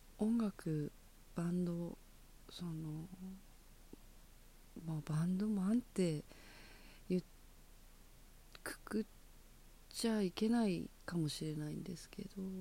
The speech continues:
まあ、バンドをやられてる、バンドをやられてるっていうか、そのね、こう、あの、そういったいろんな、こう、方々との、こう、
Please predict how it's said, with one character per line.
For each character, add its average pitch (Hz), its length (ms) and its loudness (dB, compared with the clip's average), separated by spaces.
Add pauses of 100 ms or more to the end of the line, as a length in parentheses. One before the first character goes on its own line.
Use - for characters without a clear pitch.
(100)
ま 170 140 -4
あ、 160 80 -6
バ 160 120 -4
ン 160 120 0
ド 165 100 -4
を 160 60 -4
や 156 140 -4
ら 165 80 -6
れ 160 120 -6 (100)
て - 120 -6
る、 - 280 -8 (1080)
バ 180 80 -8
ン - 40 -14 (160)
ド - 60 -18
を - 40 -18 (100)
や - 140 -18
ら - 80 -20
れ - 60 -20 (100)
て - 60 -16
る - 40 -20
っ - 140 -20
て - 60 -18
い - 100 -18
う - 20 -20
か、 - 100 -14 (1200)
そ - 220 -16
の 175 80 -6 (680)
ね、 185 260 0 (300)
こ 170 480 -8
う、 165 40 -8
あ - 20 -6
の、 160 140 -4 (540)
そ - 200 -6
う 165 40 0
い 160 120 -2
っ 175 40 -4
た 160 300 -6
い 160 100 -4
ろ 156 120 -2
ん 151 100 -2
な、 151 180 -6
こ - 240 -8
う、 202 160 -8 (840)
方 - 260 -4
々 160 160 -4 (240)
と 185 120 -4
の、 180 320 0
こ 156 100 -6
う、 185 320 -6